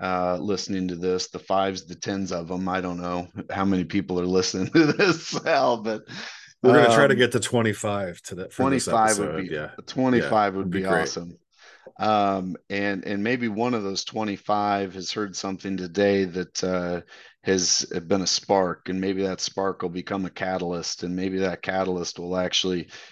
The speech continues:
Speaker 1: end up developing into some change. And I'd like to see some action taken,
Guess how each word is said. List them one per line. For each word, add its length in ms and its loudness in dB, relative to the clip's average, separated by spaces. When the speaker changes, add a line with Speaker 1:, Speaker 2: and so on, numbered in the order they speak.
Speaker 1:
end 260 0
up 180 2
developing 640 0
into 240 -4
some 220 -4
change. 500 -4
And 120 -6
I'd 140 -4
like 260 2
to 80 -4
see 200 -2
some 220 -4
action 480 -4
taken, 500 -6